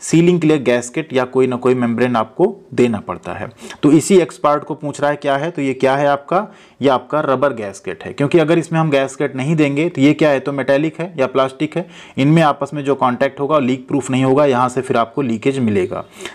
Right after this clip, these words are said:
जब यहाँ हम गैस्केट यूज़ कर लेते हैं तो वो क्या होता है? यहाँ प्रॉपर सीलिंग हो जाती है, फिर आपको लीकेज यहाँ से नहीं होता है। तो ये क्या है आपका? रबर गैस्केट है, ठीक है, रबर गैस्केट। यहाँ हम आपको दिखा भी दें, ये देखिए, ये आपका क्या है? फ्लैंज है,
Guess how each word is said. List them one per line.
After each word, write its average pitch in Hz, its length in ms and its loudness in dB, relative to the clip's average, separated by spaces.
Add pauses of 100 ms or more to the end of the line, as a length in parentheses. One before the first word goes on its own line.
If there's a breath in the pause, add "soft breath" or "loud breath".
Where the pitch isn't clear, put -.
जब 143 140 2
यहाँ 151 140 4
हम 160 120 -2
गैस्केट 143 520 -2 (200)
यूज़ 156 220 4
कर 147 140 2
लेते 131 240 -2
हैं 156 240 -4 (320 loud breath)
तो 147 60 6
वो 165 60 6
क्या 160 160 2
होता 151 240 -2
है? 160 60 -2
यहाँ 143 160 0
प्रॉपर 131 340 0
सीलिंग 131 340 -2
हो 131 100 2
जाती 127 260 0
है, 160 40 0
फिर - 180 0
आपको - 260 -2
लीकेज 113 340 -2
यहाँ 107 220 -2
से 170 240 0 (300 loud breath)
नहीं 117 280 2
होता 127 260 0
है। 143 140 -2
तो 135 160 -2
ये 131 80 4
क्या 135 180 2
है 139 120 0
आपका? 175 300 -4 (380 loud breath)
रबर 123 360 0 (240)
गैस्केट 101 520 -6
है, - 100 -20 (320)
ठीक 185 160 0
है, 113 140 0 (300)
रबर 123 340 0 (220)
गैस्केट। 101 460 -6
यहाँ 127 160 2
हम 135 80 2
आपको 123 260 2
दिखा 120 240 -2
भी 127 120 -2
दें, 151 160 -8 (160)
ये 104 140 0
देखिए, 98 340 -10 (680 loud breath)
ये 131 60 2
आपका 135 240 -2
क्या 147 160 -2
है? 151 80 0
फ्लैंज 135 380 -2
है, 147 80 -2